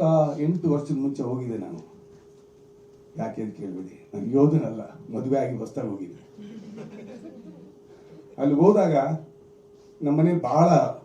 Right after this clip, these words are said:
ಆತಂಕ ಇತ್ತು. ಒಂದು ವಾರಕ್ಕೆ ಹೋಗಿದ್ದೆ ಶ್ರೀನಗರ್ಗೆ. ಅಲ್ಲಿ ಡಿ ಜಿಗೆ, ಅಲ್ಲಿನ ಡಿ ಜಿಗೆ, ಇಲ್ಲಿನ ಡಿ ಜಿ ಫೋನ್ ಮಾಡಿದ್ರು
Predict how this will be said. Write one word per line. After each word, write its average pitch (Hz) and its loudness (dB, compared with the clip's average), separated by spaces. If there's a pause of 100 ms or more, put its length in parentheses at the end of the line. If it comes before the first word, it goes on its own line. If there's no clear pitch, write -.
(180)
ಆತಂಕ 147 2
ಇತ್ತು. - -4 (640)
ಒಂದು 165 4
ವಾರಕ್ಕೆ 156 4
ಹೋಗಿದ್ದೆ - -8
ಶ್ರೀನಗರ್ಗೆ. 117 -8 (1200)
ಅಲ್ಲಿ 139 0
ಡಿ 151 2
ಜಿಗೆ, 180 0 (220)
ಅಲ್ಲಿನ 165 4
ಡಿ 160 8
ಜಿಗೆ, 165 6
ಇಲ್ಲಿನ 151 0
ಡಿ 151 0
ಜಿ 151 -4
ಫೋನ್ 143 -2
ಮಾಡಿದ್ರು 107 -8